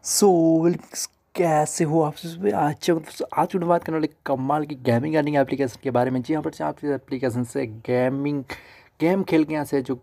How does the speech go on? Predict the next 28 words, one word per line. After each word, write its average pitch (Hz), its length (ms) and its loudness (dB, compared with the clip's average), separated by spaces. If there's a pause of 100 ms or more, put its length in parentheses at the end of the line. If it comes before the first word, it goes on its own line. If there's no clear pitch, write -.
(140)
अर्न 131 200 -2
कर 131 180 -4
पाओगे 123 340 -2
सीधा 120 320 -4
अपने 120 260 -4
PayPal 123 880 -2 (160)
कैश। 98 360 -8
और 131 180 -4
जी 135 100 -6
हाँ 139 100 -4
फ्रेंड्स, 139 200 -10
हंड्रेड 123 280 -2
परसेंट 127 380 -4
रियल 113 340 2
एप्लीकेशन 123 520 -4
है 131 60 -4
और 135 80 -4
उसमें 156 200 -8
विड्रॉल 127 380 -2
की 127 140 -10
बात 123 200 0
करें 117 160 -12
तो 117 80 -8
आपको 120 260 -4
विड्रॉल 113 600 0
मिल 120 280 -2
जाता 107 380 -2
है, 127 220 -2